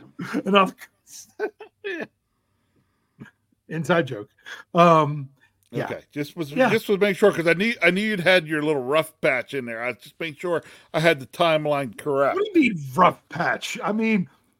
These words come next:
Speaker 1: Rich, the, the game hit triple zeros.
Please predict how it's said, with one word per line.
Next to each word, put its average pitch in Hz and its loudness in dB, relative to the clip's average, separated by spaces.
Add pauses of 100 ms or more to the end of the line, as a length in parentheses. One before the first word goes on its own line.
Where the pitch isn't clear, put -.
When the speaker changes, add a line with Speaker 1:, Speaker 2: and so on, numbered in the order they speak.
(580)
Speaker 1:
Rich, - 0 (180)
the, 196 -4 (320)
the 208 -6
game 202 2
hit 240 0
triple 240 -4
zeros. 190 -2